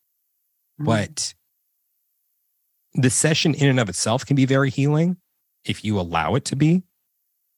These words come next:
Speaker 2: But I am not here to heal anyone.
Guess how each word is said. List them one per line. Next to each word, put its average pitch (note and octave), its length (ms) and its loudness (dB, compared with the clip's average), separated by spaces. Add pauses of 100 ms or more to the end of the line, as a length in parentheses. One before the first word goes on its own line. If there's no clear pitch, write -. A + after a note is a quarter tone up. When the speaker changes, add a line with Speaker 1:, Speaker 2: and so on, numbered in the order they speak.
(160)
Speaker 2:
But A2+ 220 -2 (180)
I A#2 180 0
am B2+ 120 2
not A2 200 -2
here G#2 240 -8
to F2 60 -14
heal F2+ 400 -10
anyone. D#2+ 380 -12